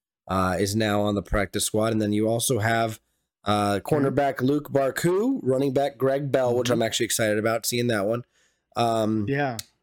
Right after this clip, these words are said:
Speaker 1: you have, uh, Braden Fehoko, Des Fitzpatrick, Jonathan Marshall, David,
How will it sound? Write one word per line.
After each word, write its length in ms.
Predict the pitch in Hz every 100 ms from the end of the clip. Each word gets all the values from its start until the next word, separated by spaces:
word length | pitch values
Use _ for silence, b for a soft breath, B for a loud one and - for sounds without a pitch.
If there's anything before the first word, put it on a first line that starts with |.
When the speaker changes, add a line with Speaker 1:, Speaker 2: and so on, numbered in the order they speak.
| -
Speaker 1:
you 160 | 123
have, 500 | 120 127 127 123 110 - _ _ _ _ _ 117
uh, 220 | 113 107
Braden 360 | 104 139 147
Fehoko, 800 | 139 131 131 151 185 185 196 208 - 117
Des 220 | 127 139 135
Fitzpatrick, 960 | - 110 - - 165 190 - 202 196 - _ _ _ _
Jonathan 500 | 127 131 131 - 110
Marshall, 960 | 107 113 151 196 175 202 190 190 196 - _ _ _
David, 500 | 123 139 135 131 113